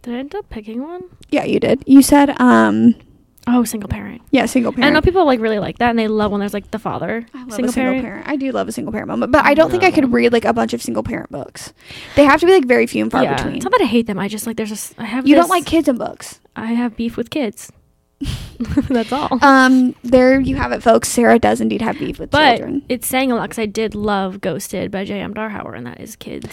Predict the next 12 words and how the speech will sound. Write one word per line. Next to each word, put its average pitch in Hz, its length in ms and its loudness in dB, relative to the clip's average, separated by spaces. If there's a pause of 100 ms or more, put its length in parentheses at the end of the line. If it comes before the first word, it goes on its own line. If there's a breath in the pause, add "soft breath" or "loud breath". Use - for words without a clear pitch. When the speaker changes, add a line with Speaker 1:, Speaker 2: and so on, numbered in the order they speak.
(200 loud breath)
Speaker 2:
But 370 160 4
she 349 260 4
was, 427 160 2
like, 480 240 4
older 247 360 4
a 143 80 -4
little - 180 -6
bit, - 140 -2
and 247 100 0
she 294 100 4
was 302 100 4
cute. - 460 -6